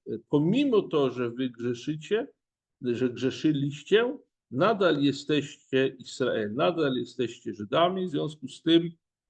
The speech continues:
e, nie traćcie nadziei. Hashem doda do was, tak jak wy jesteście,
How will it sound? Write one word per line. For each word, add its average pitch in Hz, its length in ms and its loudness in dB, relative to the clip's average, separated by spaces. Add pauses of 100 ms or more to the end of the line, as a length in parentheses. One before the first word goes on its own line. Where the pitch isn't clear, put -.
(160)
e, 120 40 2 (600)
nie 131 200 -2
traćcie 156 600 0
nadziei. 131 560 2 (600)
Hashem 196 600 0 (1400)
doda 165 840 4 (800)
do 156 280 4
was, 180 460 4
tak 170 180 -2
jak 143 180 -2
wy 185 120 0
jesteście, 175 960 0